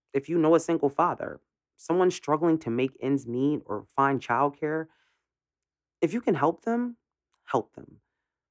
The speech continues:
Sometimes people just need a really good person in their life to help them get to the next point. But Ariana could very much be alive. She was just two and a half when her mother was murdered.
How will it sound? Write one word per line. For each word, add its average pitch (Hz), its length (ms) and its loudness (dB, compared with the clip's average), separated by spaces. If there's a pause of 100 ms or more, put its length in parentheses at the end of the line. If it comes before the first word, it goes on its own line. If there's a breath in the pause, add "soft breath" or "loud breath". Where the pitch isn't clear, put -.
(220)
Sometimes 311 520 0
people - 320 -6
just 226 180 -2
need 208 160 4
a 156 80 4
really 143 300 -2
good 135 240 -2
person 131 320 -6
in 123 80 -6
their 117 120 -4
life 117 300 -4
to - 80 -16
help 113 220 -6
them 110 160 -4
get 117 240 -2
to - 100 -20
the 107 60 -8
next 107 260 -10
point. - 400 -20 (2250)
But 180 240 2 (220)
Ariana 196 640 6
could 147 160 -4
very 139 380 4
much 123 360 -2
be 120 120 -2
alive. 104 500 -6 (640)
She - 120 -2
was 285 120 4
just 277 240 0
two - 220 -2
and 254 80 2
a 165 60 0
half 160 340 0
when 123 120 -4
her 127 100 -4
mother 120 200 -2
was 104 160 -8
murdered. - 420 -12